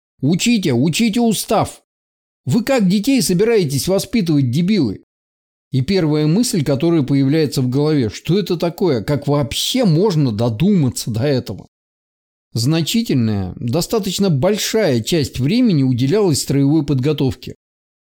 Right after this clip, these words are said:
Умению ходить в строю, поворотам в движении, построению в колонну и в шеренгу, маршированию со строевой песней и всякая подобная лабуда. Одно и то же и изо дня в день.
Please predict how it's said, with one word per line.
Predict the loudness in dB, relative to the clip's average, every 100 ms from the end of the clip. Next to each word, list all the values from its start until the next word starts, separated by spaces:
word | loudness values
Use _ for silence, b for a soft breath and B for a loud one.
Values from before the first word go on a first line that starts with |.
| -2
Умению | 2 2 4 2 0
ходить | 0 -2 0 -2 -4
в |
строю, | -8 -2 0 0 0
поворотам | 0 0 2 0 0 0
в |
движении, | 0 0 0 0 0 0 -2
построению | -4 -6 -4 -2 0 0 2 0
в | -2
колонну | -2 0 2 2
и | 0 -2
в |
шеренгу, | -2 -2 0 -2 -4 _ _ _ _ _ _
маршированию | -2 0 0 0 0 2 2 2 0
со | -2
строевой | -2 0 2 4 2
песней | 0 -2 0 0 0
и |
всякая | 0 -2 -2 -2
подобная | 0 0 2 2 2
лабуда. | 2 0 -2 -4 -6 _ _ _ _ _ _
Одно | -2 0 2 2
и | 2 0
то | 0 0
же | 0 -6
и | -4 -2 0
изо | 0 0
дня | 2 2
в | 2
день. | 2 0 0